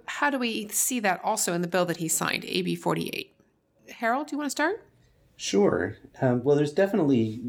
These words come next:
Speaker 2: we've seen a change from Governor Brown. Um, Governor Brown was reluctant to,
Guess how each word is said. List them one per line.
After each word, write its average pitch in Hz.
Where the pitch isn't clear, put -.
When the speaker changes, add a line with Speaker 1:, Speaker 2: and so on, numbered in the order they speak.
Speaker 2:
we've 127
seen 165
a 120
change 117
from 95
Governor 98
Brown. 104
Um, 92
Governor 120
Brown 107
was 98
reluctant 110
to, 98